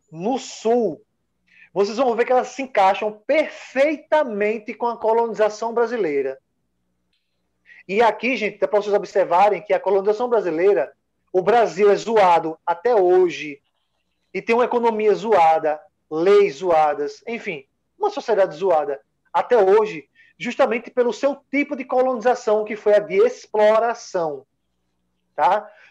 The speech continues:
Vamos lá pra primeira característica. A primeira aqui, que a gente pode, pode ver aqui, gente, produção agrícola em grandes propriedades para exportação.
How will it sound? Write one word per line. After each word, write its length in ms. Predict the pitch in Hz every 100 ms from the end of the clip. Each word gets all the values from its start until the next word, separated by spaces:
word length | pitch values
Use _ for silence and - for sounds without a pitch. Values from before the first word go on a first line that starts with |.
| _
Vamos 220 | 233 277
lá 100 | 269
pra 80 | 262
primeira 320 | 262 247 262
característica. 800 | 262 247 247 254 185 - - 131 _ _
A 100 | 240
primeira 420 | 240 311 247 240
aqui, 180 | 233 214
que 80 | 208
a 220 | 196 190
gente 100 | 175
pode, 260 | 180 165 170
pode 260 | - 175
ver 140 | 165 165
aqui, 200 | 165 226
gente, 280 | 202 - _ _ _ _ _ _
produção 480 | 226 247 - - 294
agrícola 520 | 247 208 226 247 -
em 240 | 226 254 180
grandes 640 | 165 240 294 320 285 -
propriedades 1000 | - 269 269 233 214 165 160 160 190 208
para 240 | - 185
exportação. 1120 | 196 - - 196 208 226 - - 202 185 151